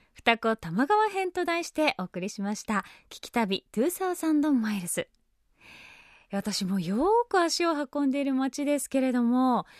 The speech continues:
バーベキューのできるお店があるっていうのも初めて知りましたし、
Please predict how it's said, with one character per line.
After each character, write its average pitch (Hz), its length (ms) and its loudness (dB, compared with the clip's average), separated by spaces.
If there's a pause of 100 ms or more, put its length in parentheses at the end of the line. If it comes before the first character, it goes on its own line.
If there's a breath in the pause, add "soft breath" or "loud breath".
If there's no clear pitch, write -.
(240 loud breath)
バ 226 200 2
ー - 20 0
ベ 254 160 2
キ - 160 -4
ュ 214 80 2
ー 208 40 2
の 165 400 0
で 175 120 -4
き - 120 -6
る 180 120 -2
お 175 60 -2
店 190 340 -2
が 185 300 0
あ 208 60 0
る 185 100 -2
っ - 20 -14
て - 120 -10
い 170 40 -4
う - 20 -2
の 165 80 -4
も 156 80 -6
初 170 260 -2
め 392 140 0
て 339 140 -4
知 - 120 -6
り 240 80 -2
ま 226 200 0
し - 40 -16
た 214 140 -6
し、 202 380 0